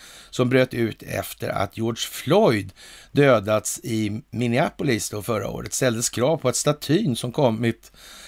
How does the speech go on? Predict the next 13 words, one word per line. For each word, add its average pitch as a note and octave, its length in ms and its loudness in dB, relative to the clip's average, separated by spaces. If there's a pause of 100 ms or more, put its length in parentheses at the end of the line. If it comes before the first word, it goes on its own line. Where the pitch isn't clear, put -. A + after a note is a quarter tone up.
att C3 140 4
ses A#2+ 340 0
som A2 160 0
en A#2 100 2
symbol D#3 760 2
för A2 260 -4
förtrycket - 880 -2
mot G2+ 320 -6
svarta - 840 0
då. - 260 -4 (560)
Och, - 540 0
eh, B2 260 6 (180)
ja, C3+ 380 2